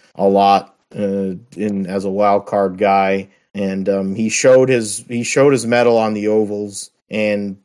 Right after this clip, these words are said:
honestly, I think with time, maybe youth, uh, Jimmy would have been just fine. But when you're, when you're as great as he is, and you're f-, nearly, uh, you know, your, your career is basically made, and, uh, how,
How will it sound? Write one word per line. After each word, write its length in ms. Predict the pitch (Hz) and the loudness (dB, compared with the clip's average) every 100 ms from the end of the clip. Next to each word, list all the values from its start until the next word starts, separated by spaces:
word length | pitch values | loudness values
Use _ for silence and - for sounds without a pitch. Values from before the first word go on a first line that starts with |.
| _ | _
honestly, 600 | 113 123 127 120 - 120 113 | -2 0 2 0 -2 0 0
I 80 | |
think 460 | 107 - 117 117 110 _ _ | 0 -2 -4 -4 -8 _ _
with 280 | 113 113 110 | -6 -4 -4
time, 680 | - 120 113 113 113 113 110 | -4 -4 -2 -2 -2 -4 -8
maybe 380 | 104 95 101 104 | -12 -6 -6 -6
youth, 560 | 104 107 117 110 - - _ - | -6 -2 -2 -2 -8 -20 _ -8
uh, 120 | 101 | -6
Jimmy 340 | 95 110 110 | -2 0 0
would 160 | 107 107 | 0 0
have 120 | 98 | 0
been 180 | 107 104 | -2 0
just 260 | 113 - | -2 -2
fine. 540 | - 107 104 104 104 107 - | -2 -2 -2 -4 -8 -14 -10
But 320 | 95 95 _ | -8 -8 _
when 220 | 101 98 | -8 -6
you're, 400 | 101 101 101 95 _ _ - | -4 -4 -4 -6 _ _ -4
when 160 | 104 | -2
you're 240 | 101 101 98 | 2 4 4
as 160 | 98 | 2
great 320 | 95 107 107 | 2 2 4
as 140 | 101 92 | 0 -2
he 200 | 110 110 | 0 4
is, 400 | 107 107 104 101 | 4 4 0 -6
and 140 | 95 | -10
you're 100 | 95 | -10
f-, 180 | 92 - _ _ | -12 -16 _ _
nearly, 720 | 113 107 107 107 104 101 104 | -4 0 2 2 2 0 0
uh, 180 | 98 95 - _ _ | 0 0 -4 _ _
you 80 | - | -6
know, 160 | 101 98 | -4 -2
your, 420 | 101 104 101 95 | 0 0 0 -2
your 200 | 104 104 | -4 -4
career 480 | - 101 107 107 101 | -4 -2 0 0 0
is 180 | 92 | -4
basically 540 | - 101 101 - 98 95 | -4 -2 -2 -4 -6 -4
made, 440 | 101 104 104 98 | 0 0 0 -2
and, 260 | 95 87 90 _ _ - | -6 -10 -18 _ _ -12
uh, 240 | 85 92 85 - - | -6 -4 -4 -8 -10
how, 540 | 104 104 101 98 92 | -2 0 0 -2 -6